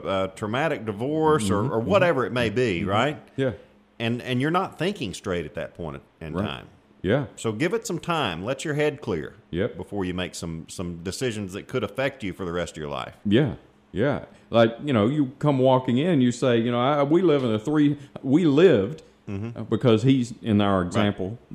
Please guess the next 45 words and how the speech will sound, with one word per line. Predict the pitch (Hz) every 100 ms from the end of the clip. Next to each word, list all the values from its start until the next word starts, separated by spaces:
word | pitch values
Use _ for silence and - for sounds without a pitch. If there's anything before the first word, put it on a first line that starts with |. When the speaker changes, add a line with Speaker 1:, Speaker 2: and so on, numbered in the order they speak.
| - -
Speaker 2:
not | 110 110
here | 110 147 113
Speaker 1:
Right. | 95
Speaker 2:
anymore. | 90 90 139
We | 156 202
lived | 202 147
in | 117
a | 101
three | - 160 180 196
thousand | 156 156 175 156 139
square | - 160 156
foot | 156 147
Speaker 1:
Mm-hmm. | 120 85
Speaker 2:
house. | - - - _
Speaker 1:
Yep. | 107 135 _ _ _ -
Speaker 2:
"I | 180
don't | 202 170
need | 175 127
a |
three | 110 127 107
thousand | 104 90 85
square | - 104
foot | 90 101
house. | 98 98
I | 156 208
put | - 180
my | 170 170
house | 165 156 131
on | 117
the | 98
market." | 95 87 - -
Speaker 1:
Mm-hmm. | 104 110
Speaker 2:
Whoa, | 175 262 254 151 95 - -
we | 160 247
haven't | 226 208 160 151
even | 160 131
had | 123 127 165 156 123
the | 110
funeral | 107 - 254 247 147 110
yet. | 95 82 - -
Speaker 1:
That's | 104 110
right. | 101 - - _ _ - _ -
Yep. | 110 -
Speaker 2:
You | 135
know, | 117 131